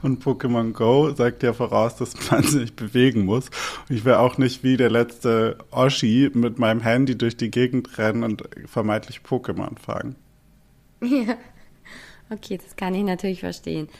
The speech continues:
Speaker 2: Wobei ich das damals geliebt habe. Da war wirklich ein kurzer Moment,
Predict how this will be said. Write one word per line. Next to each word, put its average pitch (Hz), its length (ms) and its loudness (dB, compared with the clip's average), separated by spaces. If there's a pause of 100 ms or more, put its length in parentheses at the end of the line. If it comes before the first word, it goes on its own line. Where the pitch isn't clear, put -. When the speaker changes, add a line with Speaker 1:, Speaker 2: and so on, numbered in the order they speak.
(140)
Speaker 2:
Wobei 185 280 6
ich 208 80 -2
das - 180 -8
damals 190 420 0
geliebt 175 640 -8
habe. 151 540 -4
Da 175 140 2
war 170 200 4
wirklich 208 300 -4
ein 208 160 -4
kurzer 220 360 -2
Moment, 185 600 -2